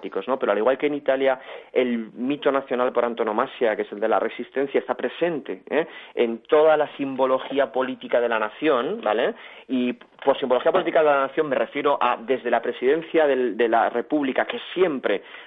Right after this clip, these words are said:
al menos hasta la actualidad, ha ca-, ha recaído en manos de resistentes antifascistas, ¿verdad? A, hasta el último de los libros de texto de la escuela primaria o secundaria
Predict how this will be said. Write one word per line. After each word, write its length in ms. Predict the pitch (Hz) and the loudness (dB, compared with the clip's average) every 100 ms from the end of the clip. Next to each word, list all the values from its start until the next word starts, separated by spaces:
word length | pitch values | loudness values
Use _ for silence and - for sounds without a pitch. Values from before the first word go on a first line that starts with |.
| - | -2
al 140 | 107 | 0
menos 200 | 123 139 | 2 0
hasta 180 | 143 127 | -2 0
la 80 | 120 | -2
actualidad, 560 | - 117 113 120 131 131 - | 0 0 2 4 2 2 -2
ha 140 | 123 | -2
ca-, 180 | - 127 | 0 0
ha 140 | 127 | 0
recaído 480 | 131 135 120 131 139 | 0 0 0 2 2
en 60 | 113 | 0
manos 360 | 107 113 120 113 | 0 0 0 0
de 220 | 120 127 - - - | 0 0 -6 -16 -6
resistentes 760 | - 143 - 135 - 156 151 143 | 0 0 -2 -2 0 2 0 -2
antifascistas, 920 | 135 127 120 120 - 175 - 101 92 | -2 -4 -6 -6 -4 -8 -4 -4 -2
¿verdad? 380 | 101 110 139 - - - - - | 0 2 0 -2 -12 -20 -10 0
A, 560 | 113 110 110 107 107 | 2 4 4 2 0
hasta 500 | - 117 - - 113 | 0 -4 -6 0 2
el 80 | 117 | 4
último 540 | 147 156 - 160 156 | 0 -2 -6 0 4
de 100 | 151 | 4
los 180 | 143 139 | 4 0
libros 340 | 135 147 139 131 | 0 2 2 0
de 100 | - | 0
texto 440 | 151 - - 131 | -2 -4 -2 2
de 100 | 120 | 4
la 100 | 117 | 2
escuela 600 | 110 - 131 131 131 131 - - | -2 -2 0 2 2 0 -4 -10
primaria 340 | - 127 127 127 | -4 0 2 0
o 40 | |
secundaria 680 | 127 123 131 131 135 143 147 | -2 -8 -6 0 2 2 0